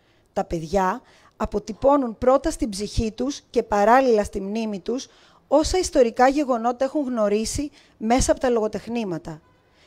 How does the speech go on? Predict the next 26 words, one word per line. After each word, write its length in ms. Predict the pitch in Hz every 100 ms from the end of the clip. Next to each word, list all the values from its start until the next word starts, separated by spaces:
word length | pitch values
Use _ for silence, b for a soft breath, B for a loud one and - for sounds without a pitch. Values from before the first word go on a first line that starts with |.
| b -
Η 160 | 208
αξία, 560 | 185 - - 285 247 185
επομένως, 640 | 180 196 202 226 208 208
του 100 | 208
είδους 300 | 214 240 240
αυτού 240 | 208 - 240
λογοτεχνίας 800 | 220 214 196 202 208 220 269 - b b _
βαραίνει 720 | 190 202 220 233 190 160 147 b b b b -
όταν 280 | 226 220 214
αξιοποιηθούν 760 | 214 226 - 208 190 - 240
στην 220 | 233 214
παιδεία 420 | 202 202 214 226 220
των 200 | 196 196
νέων 400 | 226 277 302 381 - _
και 120 | 427
στη 160 | - -
δική 320 | 180 - 170
μας. 360 | 156 151 - - _ _ _ _ _ B B B B B
Όπως 260 | - 440 -
προανέφερα, 920 | 349 254 240 247 - 202 180 185 -
ο 80 | 196
χρόνος 380 | - 254 277 302
του 100 | 285
βιβλίου 460 | 240 220 240 254
"Το 100 | 254
ταξίδι" 680 | 226 196 - 233 226 196 233